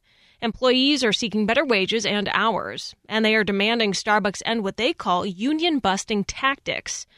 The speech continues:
If the vote is successful, these workers would be the twenty-first store in the state to unionize.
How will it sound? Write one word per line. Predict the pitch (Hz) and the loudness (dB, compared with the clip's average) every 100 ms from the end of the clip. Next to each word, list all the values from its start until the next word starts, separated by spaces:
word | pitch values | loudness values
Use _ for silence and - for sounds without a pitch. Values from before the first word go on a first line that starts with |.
| _ - _ | _ -20 _
If | 226 | 0
the | 208 | 2
vote | 196 254 - | 4 2 2
is | 233 | -2
successful, | - 208 - 311 392 208 190 | -2 -4 0 0 0 -4 -6
these | 220 277 | -6 -2
workers | 226 262 262 208 | -2 0 0 -2
would | 208 | -4
be | 196 | -6
the | 196 208 | -6 -8
twenty-first | - 262 294 - 339 226 208 - | -4 -2 0 -2 -4 -4 -4 -4
store | - 220 | 0 0
in | 220 | 0
the | 185 | -2
state | - 214 226 - | -6 -8 -8 -8
to | 202 | -8
unionize. | 190 220 214 - - - - | -4 -2 0 -2 -6 -10 -14